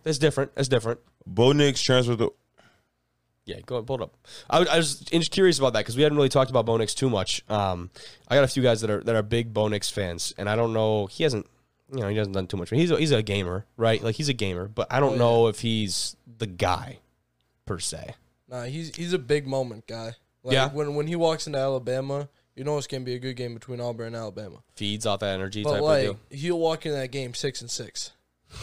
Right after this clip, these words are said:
Speaker 3: you know? <laughs>
Speaker 1: You're not,
Speaker 3: Like,
Speaker 1: no,
Speaker 3: like,
Speaker 1: you're
Speaker 3: not-,
Speaker 1: not wrong at
Speaker 3: nothing
Speaker 1: all.
Speaker 3: special.
Speaker 1: Yeah, exactly.
Speaker 3: But, but then it's that rivalry game, and he walks in, and he goes up, put forty-two in Alabama and beat them forty-two thirty-eight.
Speaker 1: Yeah.
Speaker 3: Like,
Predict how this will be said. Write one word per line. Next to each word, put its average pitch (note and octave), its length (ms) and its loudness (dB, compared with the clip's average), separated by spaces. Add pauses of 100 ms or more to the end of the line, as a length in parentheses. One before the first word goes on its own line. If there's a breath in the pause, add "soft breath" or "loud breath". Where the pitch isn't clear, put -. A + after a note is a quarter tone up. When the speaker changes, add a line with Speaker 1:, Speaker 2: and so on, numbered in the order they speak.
(120)
Speaker 3:
you C3 60 -8
know? C3 240 -4
<laughs> - 640 -16
Speaker 1:
You're G3 120 4
not, E3 140 4
Speaker 3:
Like, D#3+ 160 4
Speaker 1:
no, - 80 2
Speaker 3:
like, D#3 100 4
Speaker 1:
you're C3+ 80 6
Speaker 3:
not-, B2+ 300 4
Speaker 1:
not - 0 -
wrong A2 180 4
at - 60 0
Speaker 3:
nothing F#2 140 2
Speaker 1:
all. A2 60 6
Speaker 3:
special. B2 240 2
Speaker 1:
Yeah, A#2 200 4
exactly. G#2 440 -2
Speaker 3:
But, D3 220 0
but D3 140 0
then D3+ 260 2
it's C#3+ 160 -4
that C#3+ 180 0
rivalry C3+ 520 -2
game, A#2+ 280 -8
and A#2+ 80 -10
he C3+ 120 -6
walks B2 400 -6
in, A#2+ 240 -6
and A#2+ 260 -12
he C3 100 -10
goes B2+ 220 -4
up, A#2+ 160 -6
put A#2 340 -10
forty-two C3+ 680 -4
in B2 100 -6
Alabama A#2+ 540 -8
and A#2 160 -12
beat A#2 180 -14
them A#2 300 -12 (260)
forty-two B2+ 460 -6
thirty-eight. A2+ 500 -10 (720)
Speaker 1:
Yeah. - 100 -18 (220)
Speaker 3:
Like, A2 160 -20